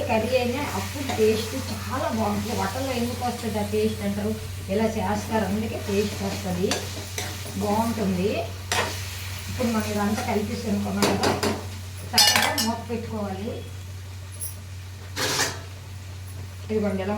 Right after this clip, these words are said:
మూత పెట్టుకోవాలి. ఇప్పుడు ఇది కూడాను కొద్దిగా ఉంది, ఇది అయ్యాక మీకు చూపిస్తాను ఇది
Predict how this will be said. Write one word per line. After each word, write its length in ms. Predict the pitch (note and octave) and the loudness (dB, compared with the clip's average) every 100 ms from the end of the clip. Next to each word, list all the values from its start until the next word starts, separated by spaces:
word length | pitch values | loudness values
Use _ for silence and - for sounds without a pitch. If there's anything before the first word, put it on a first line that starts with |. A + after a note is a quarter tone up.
| G3+ | 0
మూత 120 | G#3 G3+ | 0 2
పెట్టుకోవాలి. 580 | G3+ G3+ F#3 F3 F3 A3+ - - - - - - - A#3 | 4 4 4 2 0 -2 -4 -8 -10 -12 -10 -10 -8 -8
ఇప్పుడు 180 | - A#3+ | -2 0
ఇది 120 | G#3+ B3 | 2 2
కూడాను 320 | A#3+ A#3+ C4+ A#3 | 2 2 0 0
కొద్దిగా 400 | G3+ A3 G#3+ G3+ G3 | 4 6 6 4 2
ఉంది, 240 | G3+ G3 - G#3 | 2 2 0 0
ఇది 100 | G3+ | 0
అయ్యాక 240 | G3+ G#3+ G3+ | 2 0 -2
మీకు 140 | - - | -4 0
చూపిస్తాను 600 | A3 G#3+ A3 - G3 G3 B3 G3 | 2 2 0 -2 -2 -2 -2 -2
ఇది 160 | G3 | 0